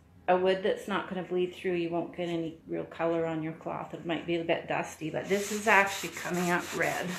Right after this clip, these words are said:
So I know if I painted this, it would bleed through, so I would have to put a primer on it.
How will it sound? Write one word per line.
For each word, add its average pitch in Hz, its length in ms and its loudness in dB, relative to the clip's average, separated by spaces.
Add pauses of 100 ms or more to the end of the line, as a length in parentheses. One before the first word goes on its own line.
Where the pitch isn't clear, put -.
(1500)
So 190 80 -6 (200)
I 214 180 4
know 233 120 6
if 214 260 0
I 208 140 0 (200)
painted 214 400 -2
this, - 640 -6 (840)
it - 140 0
would 190 200 2
bleed 180 320 0
through, 175 320 -2
so - 220 -4
I 175 180 6
would 196 140 -2
have 190 320 -6
to 196 80 -10
put - 360 -4
a 170 80 -6
primer 165 540 -4
on 160 220 -2
it. 160 160 -4